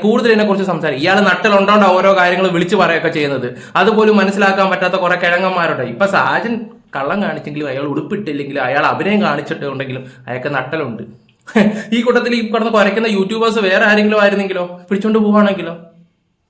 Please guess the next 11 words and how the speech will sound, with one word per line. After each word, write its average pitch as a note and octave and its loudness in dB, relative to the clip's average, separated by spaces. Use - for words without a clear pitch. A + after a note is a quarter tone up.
മിണ്ടാതെ B3 4
ഒരു A3+ -2
പുച്ഛം G#3+ -2
പോലെ A3+ 2
അങ്ങ് G3+ 0
പോവായിരുന്നു. E3 -2
കുറെ A#3+ -2
അവന്മാരൊക്കെ C4 -2
ഇരുന്ന് B3 -4
കൊണോണെന്ന് A#3 -2
പറയുന്നുണ്ട്. G#3 -2